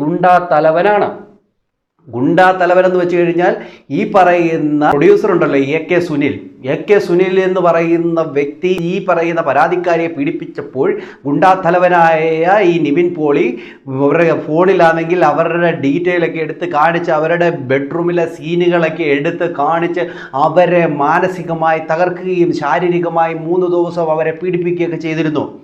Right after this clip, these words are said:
നിങ്ങൾക്കിത് വല്ലതും അറിയാമോ? അതായത്, ഡിസംബർ മാസം പതിനാലാം തീയതി, പതിനഞ്ചാം തീയതി, പതിനാറാം തീയതി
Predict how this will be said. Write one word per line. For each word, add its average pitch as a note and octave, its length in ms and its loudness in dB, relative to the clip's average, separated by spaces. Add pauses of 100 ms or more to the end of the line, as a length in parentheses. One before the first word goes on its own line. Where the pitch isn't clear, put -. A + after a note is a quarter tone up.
(360)
നിങ്ങൾക്കിത് F3+ 380 2
വല്ലതും F3 180 2
അറിയാമോ? E3 320 2 (440)
അതായത്, E3+ 500 2 (140)
ഡിസംബർ F3 340 0
മാസം F3 360 2
പതിനാലാം F3 440 2
തീയതി, E3+ 140 -6
പതിനഞ്ചാം F3 520 0
തീയതി, E3+ 200 -2
പതിനാറാം F3 580 2
തീയതി E3 320 -4